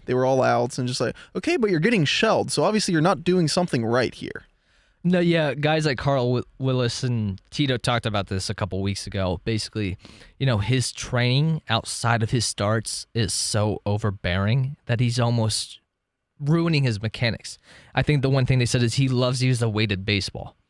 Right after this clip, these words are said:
Speaker 1: Mm-hmm.
Speaker 2: and his bullpens and whatnot, and helps him with his velocity, his velo, his spin rate and whatnot. And when he comes into the game, it, they feel like he overthrows it, and which is why he's kinda weak on his command right now and why he's getting shelled.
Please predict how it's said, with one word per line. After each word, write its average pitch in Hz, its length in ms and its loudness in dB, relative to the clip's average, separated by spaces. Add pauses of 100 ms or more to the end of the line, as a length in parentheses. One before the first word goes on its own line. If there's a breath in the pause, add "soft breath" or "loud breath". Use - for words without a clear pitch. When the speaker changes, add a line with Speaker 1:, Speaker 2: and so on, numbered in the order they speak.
Speaker 1:
Mm-hmm. 117 220 2
Speaker 2:
and 123 100 2
his 113 340 -2 (260)
bullpens 120 480 2
and 104 120 2
whatnot, 104 360 0
and 104 160 0
helps 117 300 0
him 117 100 0
with 113 120 0
his 113 100 0
velocity, 110 600 0
his 113 160 0
velo, 110 400 2
his 110 120 -2
spin 110 300 -2
rate 104 220 -2
and 98 100 -4
whatnot. 98 400 -4 (420 loud breath)
And 127 300 4
when 127 80 4
he 131 80 4
comes 147 300 2
into 131 160 2
the 131 80 2
game, 135 420 4
it, - 220 -6 (180)
they 139 140 2
feel 143 260 -2
like 127 160 0
he 127 160 -2 (140)
overthrows 127 760 0
it, 180 200 -2 (560)
and 131 160 2
which 135 160 2
is 131 100 0
why 127 200 4
he's 131 340 2 (340)
kinda 175 180 4
weak 143 360 2
on 135 80 2
his 117 120 0
command 120 440 0
right 135 180 0
now 147 220 2
and 120 80 0
why 110 100 2
he's 120 220 -2
getting 139 260 -4
shelled. - 460 -8